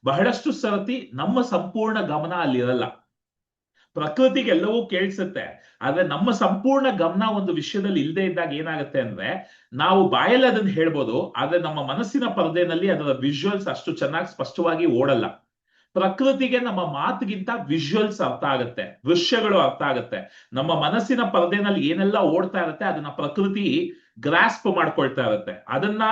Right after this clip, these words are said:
ಇಟ್ಕೊಂಡು ನಮ್ಮ ಜೀವನದ ಆಕರ್ಷಣೆ ನಡೀತಾ ಇರುತ್ತೆ.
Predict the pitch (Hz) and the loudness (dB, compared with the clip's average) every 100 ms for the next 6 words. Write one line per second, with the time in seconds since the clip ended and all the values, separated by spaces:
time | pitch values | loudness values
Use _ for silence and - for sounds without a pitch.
0 | 220 - _ - 170 170 226 220 294 - | -2 -8 _ 0 0 2 0 0 0 -2
1 | - 156 170 165 135 196 196 180 196 151 | -6 -6 -2 -2 0 -2 0 0 0 -2
2 | 156 170 156 165 165 143 123 131 135 117 | -2 -4 -4 -4 -6 -6 -6 -2 -2 -2
3 | 104 - | -4 -6